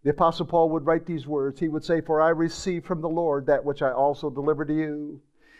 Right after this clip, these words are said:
that the Lord Jesus, on the night when he was betrayed, took bread." On the night he was betrayed, took bread.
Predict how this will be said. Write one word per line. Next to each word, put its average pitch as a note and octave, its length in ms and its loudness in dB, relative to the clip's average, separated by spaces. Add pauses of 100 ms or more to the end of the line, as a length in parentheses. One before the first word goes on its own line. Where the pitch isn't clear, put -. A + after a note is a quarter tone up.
(140)
that F#3 200 4
the F#3+ 80 6
Lord F#3+ 320 4
Jesus, D#3 440 -2
on D#3 120 0
the D#3 80 0
night E3 260 0
when D#3+ 120 -4
he E3 100 -2
was D3+ 160 -6
betrayed, D#3 640 -4
took - 320 -6 (200)
bread." B2 680 -10 (180)
On A3+ 260 4
the G3+ 120 6
night B3 680 4
he B3+ 100 -2
was B3+ 200 0
betrayed, C4+ 920 2 (680)
took A#3+ 200 0
bread. F3+ 760 6